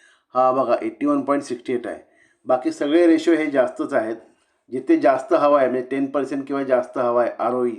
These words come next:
तिथे नेमका तो कमी आहे. त्यामुळे हा एक overvalued स्टॉक आहे. Generally overvalued तर मागे मी सांगायचंही राहिलं माझं एक, की overvalued काही वेळेला काय होतं की ती इंडस्ट्री किंवा तो सेक्टर जर वाढायला लागला तर naturally सगळे शेअर्स वाढत जातात.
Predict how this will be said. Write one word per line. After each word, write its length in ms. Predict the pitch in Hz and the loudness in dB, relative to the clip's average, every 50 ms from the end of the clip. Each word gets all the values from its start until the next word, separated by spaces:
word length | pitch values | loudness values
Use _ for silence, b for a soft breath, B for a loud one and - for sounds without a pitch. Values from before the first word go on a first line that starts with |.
| 92 | -10
तिथे 440 | 110 107 - 143 143 139 143 - _ _ | -16 -8 -4 -4 -4 -4 -6 -12 _ _
नेमका 320 | 123 123 120 117 - 151 | -6 -6 -6 -2 -4 -4
तो 140 | 143 - 160 | -4 -2 -4
कमी 320 | 156 - 143 131 127 123 110 | -2 -2 -2 0 0 -2 -4
आहे. 220 | 92 85 - - - _ _ _ _ _ _ _ _ _ | -4 -8 -12 -16 -20 _ _ _ _ _ _ _ _ _
त्यामुळे 220 | 127 127 131 143 139 | -2 -2 0 0 -2
हा 200 | 131 139 147 147 | 0 0 0 0
एक 220 | 143 147 - - - _ _ _ _ _ - | 0 -2 -6 -10 -16 _ _ _ _ _ -8
overvalued 560 | 127 135 156 160 160 147 139 127 127 135 143 | -2 0 2 2 2 2 2 0 -2 -4 -6
स्टॉक 420 | 139 - _ - 107 107 107 - 117 | -8 -8 _ 0 0 0 0 0 -4
आहे. 280 | 90 85 - - _ _ _ _ _ _ _ _ _ _ _ _ _ _ _ - 143 | -6 -6 -8 -16 _ _ _ _ _ _ _ _ _ _ _ _ _ _ _ -4 2
Generally 320 | 160 180 180 - - 165 | 2 4 4 4 4 6
overvalued 500 | 165 175 175 175 170 170 175 175 165 170 | 6 6 6 6 6 6 6 4 4 4
तर 160 | 185 170 165 | 2 2 2
मागे 320 | 151 139 131 135 135 156 160 | 2 0 -2 0 0 -2 2
मी 180 | 160 165 160 | 2 2 2
सांगायचंही 580 | - - 135 123 123 131 135 131 151 147 143 139 | 2 -2 -2 0 0 0 -2 -2 -2 -4 -4 -2
राहिलं 280 | 127 120 113 110 117 113 | -2 -2 -2 -2 -4 -4
माझं 240 | 113 104 98 101 | -6 -6 -6 -6
एक, 220 | 107 113 120 117 - b b b b b b b b _ | -6 -6 -6 -8 -12 b b b b b b b b _
की 180 | 151 156 160 - | -2 -2 -2 0
overvalued 640 | 131 139 139 147 160 165 175 165 165 160 165 160 160 | -2 -2 0 2 2 4 6 6 6 6 6 4 2
काही 300 | 160 - - 151 143 143 | 0 -2 -2 0 0 2
वेळेला 180 | 147 151 151 | 2 2 0
काय 200 | 151 165 151 151 | 2 4 4 2
होतं 160 | 156 160 151 156 | 2 0 -4 -6
की 160 | - 160 156 | -8 -10 -6
ती 160 | - 160 139 | -2 -2 -2
इंडस्ट्री 380 | 131 131 143 143 - - 151 135 | -2 -2 -4 -6 -4 -6 -8 -6
किंवा 160 | 147 143 139 | -4 -6 -6
तो 60 | 143 | -6
सेक्टर 420 | - - 127 123 - - 147 139 | -6 -4 -4 -4 -4 -6 -6 -6
जर 140 | 127 139 143 | -4 -2 0
वाढायला 320 | 135 123 120 123 131 139 139 | 2 2 4 4 4 2 4
लागला 380 | 147 147 135 135 127 120 120 B B B B B B _ | 2 2 2 2 2 0 0 B B B B B B _
तर 40 | 131 | -6
naturally 440 | 131 135 127 123 120 143 143 151 147 | -2 0 0 0 0 -2 -4 -4 -4
सगळे 320 | 143 147 117 127 147 156 | -4 -6 -4 -4 -4 -4
शेअर्स 320 | 151 - 139 143 143 139 - | -2 -2 0 0 -2 -2 -2
वाढत 380 | 127 123 120 120 123 120 - | 0 0 2 2 0 -2 -4
जातात. 280 | - - - - 82 | -6 -8 -6 -6 -8